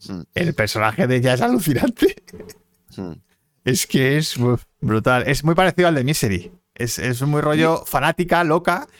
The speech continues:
Speaker 1: Sí.
Speaker 2: que se le va la olla y es capaz de, de hacer lo
Speaker 1: Y
Speaker 2: que
Speaker 1: es capaz
Speaker 2: sea,
Speaker 1: de,
Speaker 2: de
Speaker 1: sí.
Speaker 2: hacer lo que sea.
Speaker 1: Pues mira, eh, eh, mira, nuestra madre está diciendo que él, y lo iba, estoy a punto de meterlo, ¿eh?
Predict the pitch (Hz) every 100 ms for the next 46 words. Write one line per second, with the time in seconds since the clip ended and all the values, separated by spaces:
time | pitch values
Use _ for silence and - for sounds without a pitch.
0 | - - 123 131 120 117 117 110 107 113
1 | 104 123 127 131 143 151 165 151 131 120
2 | 110 107 117 123 127 131 147 147 127 -
3 | 95 110 104 113 123 117 120 123 120 117
4 | 120 - - 101 90 117 123 110 120 101
5 | 127 120 135 147 123 95 117 117 110 113
6 | 117 113 110 117 131 113 107 110 110 110
7 | - 110 120 143 147 147 147 139 131 156
8 | 156 160 160 139 131 120 - - 110 110
9 | 131 156 - - - 110 147 170 - 156
10 | 135 113 107 143 165 113 120